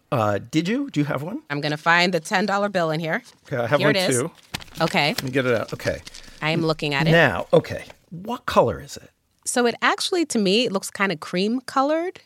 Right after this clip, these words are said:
Speaker 2: There's a flame there.
Speaker 1: Yes, a flame. There's a flame
Speaker 2: Yes.
Speaker 1: there. What color is the flame?
Speaker 2: That's, like, pink?
Speaker 1: Pink.
Speaker 2: Salmon?
Speaker 1: Reddish. Yeah,
Speaker 2: Yeah.
Speaker 1: reddish.
Speaker 2: Yeah.
Speaker 1: Also, to the right of Hamilton, a reddish We the People.
Speaker 2: See that too?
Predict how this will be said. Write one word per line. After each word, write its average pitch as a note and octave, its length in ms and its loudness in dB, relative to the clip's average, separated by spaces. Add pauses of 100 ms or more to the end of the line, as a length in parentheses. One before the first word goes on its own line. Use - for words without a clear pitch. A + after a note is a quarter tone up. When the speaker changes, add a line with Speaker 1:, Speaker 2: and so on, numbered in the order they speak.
(140)
Speaker 2:
There's E3 180 -4
a C#3 40 -6
flame E3 380 0
there. A#2 340 -4
Speaker 1:
Yes, D3+ 280 2
a C3+ 80 0
flame. C#3 560 4
There's C3+ 260 6
a F3+ 60 0
flame D#3+ 240 4
Speaker 2:
Yes. B2+ 140 6
Speaker 1:
there. C#3+ 60 0
What G#3 140 4
color G#3+ 320 0
is G#2 160 -6
the - 80 -18
flame? - 360 -14
Speaker 2:
That's, G3 200 2
like, A#3+ 140 2 (360)
pink? - 560 -2 (200)
Speaker 1:
Pink. G#3+ 140 6
Speaker 2:
Salmon? D4 380 4
Speaker 1:
Reddish. B3 640 4
Yeah, G3 160 6
Speaker 2:
Yeah. - 80 2
Speaker 1:
reddish. C#4 500 2 (120)
Speaker 2:
Yeah. E3+ 240 0
Speaker 1:
Also, C4+ 340 2
to - 160 -4
the G3+ 160 -2
right A3+ 400 2
of E3+ 140 2
Hamilton, E3 500 -2
a F3 80 -2
reddish A3 580 2
We A3 240 2
the A3 120 4
People. D3 480 -4 (340)
Speaker 2:
See D#3 220 -6
that D#3+ 220 0
too? F#3+ 340 -2